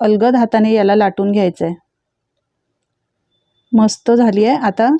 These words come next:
करंजी बनवून घेऊया. तर करंजी बनवण्यासाठी इथे मी साचा घेतलाय. तुमच्याकडे साचा नसेल तर तुम्ही पारंपरिक पद्धतीने चिरण्याचा वापर करून बनवू शकता. आता एक पुरीसारखा आकारात मी बनवून घेतली आहे.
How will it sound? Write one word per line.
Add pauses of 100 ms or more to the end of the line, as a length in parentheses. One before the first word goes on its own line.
करंजी
बनवून
घेऊया. (760)
तर
करंजी
बनवण्यासाठी
इथे
मी
साचा
घेतलाय.
तुमच्याकडे
साचा
नसेल
तर
तुम्ही (380)
पारंपरिक
पद्धतीने
चिरण्याचा
वापर
करून (540)
बनवू
शकता. (1080)
आता
एक (140)
पुरीसारखा
आकारात
मी
बनवून
घेतली
आहे.